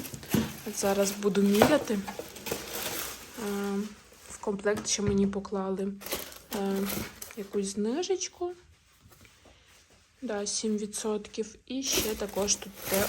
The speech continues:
ось такий шопер. Прикольний, котоновий. Клас. Я дуже довольна. Зараз примірюю, ну вона прям така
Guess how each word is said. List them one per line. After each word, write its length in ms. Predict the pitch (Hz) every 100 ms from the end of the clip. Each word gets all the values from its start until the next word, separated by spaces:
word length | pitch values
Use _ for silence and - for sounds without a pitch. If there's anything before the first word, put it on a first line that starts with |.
| -
ось 120 | 196
такий 420 | - 196 - 196 202 - - - - - - - -
шопер. 580 | - - 190 170 - 175 - - _ - - - - - - _ _ - - - _ _ _ _
Прикольний, 520 | - 202 196 175 175 180
котоновий. 640 | 180 180 175 175 175 180 - - - - - - - -
Клас. 460 | 160 160 165 - - - - -
Я 120 | 190 170 147
дуже 280 | 160 160
довольна. 460 | 156 160 170 214 190
Зараз 400 | 175 180 175 - - - - - - -
примірюю, 540 | - 247 226 240 320 269
ну 120 | 233
вона 220 | 226 233
прям 220 | - 285
така 400 | 294 311 294 285